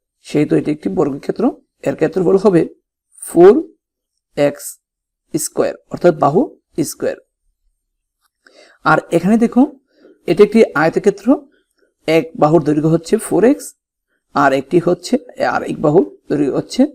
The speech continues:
থ্রি। তাহলে আমরা লিখতে পারি ফোর এক্স ইনটু থ্রি,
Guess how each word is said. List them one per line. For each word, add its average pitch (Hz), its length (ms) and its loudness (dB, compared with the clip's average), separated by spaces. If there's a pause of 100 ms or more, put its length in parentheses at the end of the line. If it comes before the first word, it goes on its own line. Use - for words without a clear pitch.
(280)
থ্রি। 127 180 -4 (560)
তাহলে 139 200 0 (180)
আমরা 147 220 0
লিখতে 196 260 0
পারি 151 160 0 (640)
ফোর 202 400 2 (840)
এক্স 156 300 -2 (640)
ইনটু 156 340 -2 (360)
থ্রি, 120 180 -10